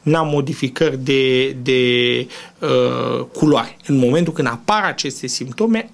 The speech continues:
automat eu trebuie rapid să, uh, desfac bandajul compresiv și să-l refac mai, mai, uh, lejer.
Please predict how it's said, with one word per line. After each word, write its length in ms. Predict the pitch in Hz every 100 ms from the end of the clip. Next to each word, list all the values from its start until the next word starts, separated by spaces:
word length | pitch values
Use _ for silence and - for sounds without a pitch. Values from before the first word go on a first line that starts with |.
| -
automat 760 | 202 208 180 175 160 185 165
eu 80 | 160
trebuie 460 | - 165 160 160 156
rapid 540 | 147 135 - 196 143 -
să, 420 | - - 165 143 - - - - -
uh, 360 | - 156 151 143 160
desfac 680 | 139 147 - 202 175 - - - -
bandajul 500 | 135 135 151 139 127
compresiv 720 | - 127 120 123 120 240 240 - -
și 180 | -
să-l 280 | 180 - 160
refac 440 | 143 139 - 180 180 -
mai, 540 | 156 156 151 147 147 139 135 139
mai, 560 | 139 143 139 135 139
uh, 960 | 131 131 131 131 131 139 143 - 156 151
lejer. 520 | 143 156 135 - -